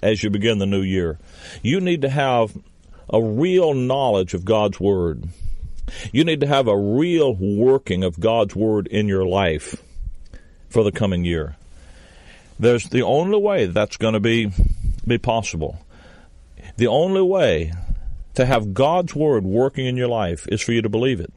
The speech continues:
And the only way for you to believe it is to have a real understanding of it. And the only path to that is to grasp the importance of the Apostle Paul in the Bible. When you magnify what God is magnified, well, then you're doing, you're doing what God wants done.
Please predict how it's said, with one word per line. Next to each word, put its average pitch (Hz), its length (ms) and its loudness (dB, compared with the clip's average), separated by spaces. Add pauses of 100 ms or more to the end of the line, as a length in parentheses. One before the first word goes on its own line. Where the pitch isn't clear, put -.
(460)
And 107 160 2
the 147 60 4
only 196 160 2
way 190 100 2
for 175 100 -4
you 160 60 2
to 131 80 4
believe 143 320 0
it - 20 2
is 123 140 -2
to 127 80 -2
have 135 100 -2
a 113 60 0
real 151 400 0
understanding 147 760 -2
of 139 180 0
it. - 140 -6 (680)
And 104 180 2
the 107 60 2
only 143 240 0
path 131 340 -4
to 110 100 0
that 107 220 0
is 92 140 -4
to - 100 -4
grasp 123 460 -2
the 101 100 0
importance - 800 -6 (580)
of 107 160 2
the 95 80 0
Apostle 123 540 -2
Paul 90 500 -2
in 98 140 -2
the 92 80 -2
Bible. 104 420 -2 (240)
When 107 220 2
you 196 160 2
magnify 180 720 0
what 107 420 2
God 156 400 -2
is 90 140 -4
magnified, 80 800 -2 (920)
well, 117 120 4
then 147 160 0
you're 147 80 0
doing, 143 360 0
you're 117 200 0
doing 123 240 -2
what 110 220 -2
God 120 240 0
wants 101 300 -2
done. 80 460 -2